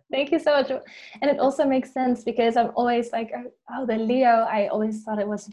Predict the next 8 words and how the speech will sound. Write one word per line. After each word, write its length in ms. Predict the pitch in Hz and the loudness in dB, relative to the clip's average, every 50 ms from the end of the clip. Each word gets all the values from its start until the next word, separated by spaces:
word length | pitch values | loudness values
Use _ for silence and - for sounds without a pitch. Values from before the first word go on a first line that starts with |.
| - | -6
very, 420 | - 220 220 220 214 214 214 208 202 | 0 2 4 4 6 4 4 2 0
like, 180 | 202 196 196 - - _ | -4 -6 -10 -12 -18 _
fiery 800 | _ - - 220 214 220 220 220 208 202 202 202 202 202 196 196 | _ -6 -4 -2 -2 -2 -2 -2 -2 -4 -2 -2 -2 -2 -4 -4
and, 240 | 190 196 196 202 - _ _ - _ _ _ _ _ _ _ - | -6 -6 -8 -8 -12 _ _ -20 _ _ _ _ _ _ _ -6
um, 880 | 208 196 196 190 190 185 185 185 185 185 185 190 190 190 190 190 196 190 - _ _ _ _ _ _ - - _ | -2 0 0 2 2 0 0 -2 -2 -4 -4 -4 -4 -2 -2 -4 -4 -6 -12 _ _ _ _ _ _ -20 -20 _
sort 340 | _ _ _ - 220 208 196 | _ _ _ -2 -2 -2 -2
of, 100 | 196 - | -2 -2
like, 220 | 214 196 190 190 | -2 -4 -4 -4